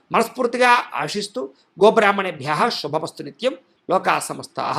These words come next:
సుఖినో భవంతు, స్వస్తి. ఇక కుంభరాశి వారి యొక్క ఫలితాలు. అయితే ఈ వారం కాస్త అనుకూలంగా ఉన్న కారణం చేత మీరు ఏ పని చేసినా సరే కలిసొస్తోంది. అయితే అనేక రకాల ఇబ్బందులు,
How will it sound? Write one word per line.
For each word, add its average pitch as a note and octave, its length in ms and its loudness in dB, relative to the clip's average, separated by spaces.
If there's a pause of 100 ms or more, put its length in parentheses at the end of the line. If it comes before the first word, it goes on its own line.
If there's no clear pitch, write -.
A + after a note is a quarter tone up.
(140)
సుఖినో C#3+ 400 -10
భవంతు, C3+ 380 -8 (520)
స్వస్తి. - 360 -20 (2000)
ఇక G#3+ 80 10 (380)
కుంభరాశి A3+ 640 12
వారి D#3+ 180 12
యొక్క A3 220 4
ఫలితాలు. A#2+ 360 4 (840)
అయితే G3+ 180 12 (220)
ఈ G3+ 120 12
వారం B3 300 12
కాస్త A#3 180 10 (120)
అనుకూలంగా A3 520 12 (220)
ఉన్న E3 100 8 (120)
కారణం C#3+ 300 8 (100)
చేత A2+ 200 2 (840)
మీరు C4 200 12 (180)
ఏ A3+ 40 12 (200)
పని A#3+ 180 10 (100)
చేసినా F#3 400 10 (120)
సరే B2+ 180 6 (120)
కలిసొస్తోంది. D3+ 760 6 (680)
అయితే A3+ 220 12 (420)
అనేక C#4 340 8
రకాల A3+ 280 10 (120)
ఇబ్బందులు, F#3+ 440 10